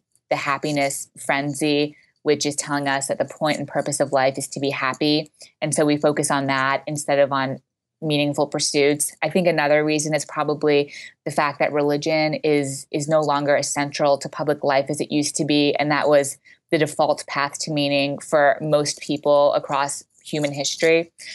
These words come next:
So I think that there is this malaise, and I think that it's the, it's the, the, what's causing it is a lack of meaning.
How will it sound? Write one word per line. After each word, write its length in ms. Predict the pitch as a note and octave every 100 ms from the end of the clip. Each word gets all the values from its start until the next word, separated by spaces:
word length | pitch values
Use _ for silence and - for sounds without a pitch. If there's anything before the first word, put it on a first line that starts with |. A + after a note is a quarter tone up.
| - _
So 420 | - G#3 G3 F#3+ -
I 100 | F#3+
think 220 | F#3 B3+
that 300 | A#3+ F3+ -
there 120 | F3+ E3+
is 220 | G3 G3
this 220 | A3 -
malaise, 580 | E3 D3+ C#3 C#3 C#3+ - -
and 300 | D#3 D3+ D3
I 80 | D3+
think 200 | D#3 E3
that 120 | D#3
it's 220 | C3+ C#3 - -
the, 260 | D3+ D3+ -
it's 180 | D3+ -
the, 100 | - - -
the, 380 | - D#3 D3 C3+ - _ _ _
what's 140 | - D#3+
causing 480 | - A3+ A#3 G#3+ D3
it 160 | C3+
is 100 | D3
a 80 | C#3+
lack 280 | C#3 C#3 C#3+
of 120 | C#3
meaning. 500 | C#3 C#3 C3 - -